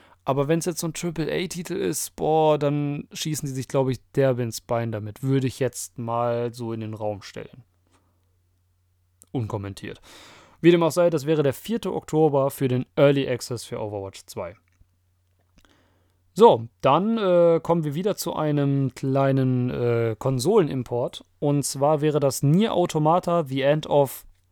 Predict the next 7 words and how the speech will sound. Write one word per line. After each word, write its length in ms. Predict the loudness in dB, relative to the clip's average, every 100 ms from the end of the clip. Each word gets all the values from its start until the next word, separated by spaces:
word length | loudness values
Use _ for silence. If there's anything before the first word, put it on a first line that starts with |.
| _ _
sorry, 400 | -8 4 4 4
wenn 100 | 0
ich's 80 | -2
falsch 220 | -2 -2
ausspreche, 400 | 0 0 -2 -2
Yorha 720 | 0 4 4 4 4 4 2 -2
Edition. 440 | -8 -2 -2 -4